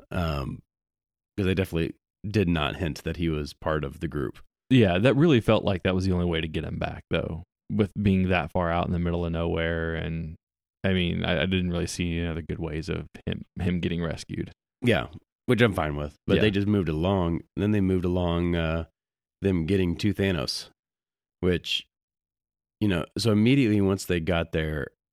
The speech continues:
Speaker 1: time travel hit in my head of they're gonna do something, and then either we're gonna keep doing it because we're already at <laughs> Thanos and we're only, you know, ten minutes into the movie, um,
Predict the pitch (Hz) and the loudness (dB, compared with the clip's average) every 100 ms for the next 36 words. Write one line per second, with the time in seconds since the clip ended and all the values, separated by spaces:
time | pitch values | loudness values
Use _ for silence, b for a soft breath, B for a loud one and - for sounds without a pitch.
0 | _ _ _ - - 98 92 87 95 82 | _ _ _ -14 -6 0 2 2 0 0
1 | 80 82 80 - 78 73 78 73 69 69 | 0 0 -2 -2 -2 -2 -4 -4 -6 -12
2 | _ _ _ - - 87 80 76 73 - | _ _ _ -6 -2 0 0 0 -4 -10
3 | _ _ _ _ _ - 90 98 98 87 | _ _ _ _ _ -6 0 4 4 2
4 | 87 - 82 76 85 82 82 82 60 90 | 0 0 -2 0 0 0 0 -2 -2 -2
5 | 80 80 76 - 90 98 107 117 139 156 | -2 -4 -6 -2 -4 0 2 4 4 0
6 | _ _ _ _ - 92 101 87 82 87 | _ _ _ _ -8 -4 -2 -2 -2 0
7 | 92 101 95 90 - 101 87 113 117 - | 2 4 4 2 -2 -4 2 2 2 0
8 | 87 80 90 98 95 - B B B - | 2 2 2 2 2 0 B B B -4
9 | 87 76 _ - 107 98 98 104 95 90 | -2 -4 _ 0 2 4 2 2 2 2
10 | 90 101 123 117 _ - - 90 80 76 | 2 2 2 -2 _ -18 -6 -4 -2 -4
11 | 73 | -6